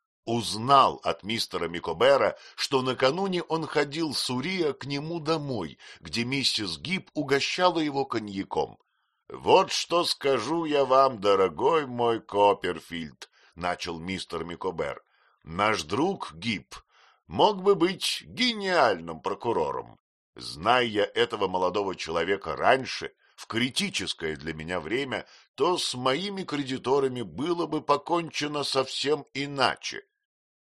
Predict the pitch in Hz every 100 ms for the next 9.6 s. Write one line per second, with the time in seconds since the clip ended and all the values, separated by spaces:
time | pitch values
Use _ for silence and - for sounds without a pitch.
0 | _ - 76 80 - 117 107 - 104 -
1 | - 92 90 - 82 80 65 53 - _
2 | _ _ _ - 120 120 110 120 135 -
3 | 156 151 - 135 131 117 85 82 82 85
4 | 92 95 85 - 87 110 113 - 90 87
5 | - 92 87 98 131 135 90 82 73 -
6 | - - 90 98 98 101 117 - 117 117
7 | - 131 139 - 156 120 80 - 95 92
8 | 85 78 80 78 80 107 117 113 110 123
9 | 117 120 127 - 117 -